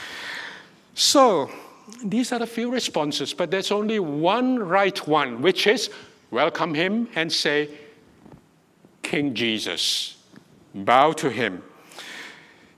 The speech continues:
If you're not saved today, I'm closing. If you're not saved today, believe the word of the scriptures. Believe the prophecies that were given.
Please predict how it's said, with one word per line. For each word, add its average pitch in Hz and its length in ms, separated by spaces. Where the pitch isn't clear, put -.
If 131 180
you're 185 160
not 208 180
saved 151 460
today, 175 600
I'm 151 160
closing. 127 640
If 143 160
you're 175 80
not 202 200
saved 131 440
today, 127 440
believe 160 500
the 165 100
word 135 260
of 143 140
the - 80
scriptures. - 760
Believe 175 600
the 160 100
prophecies - 1000
that 131 140
were 131 120
given. 117 360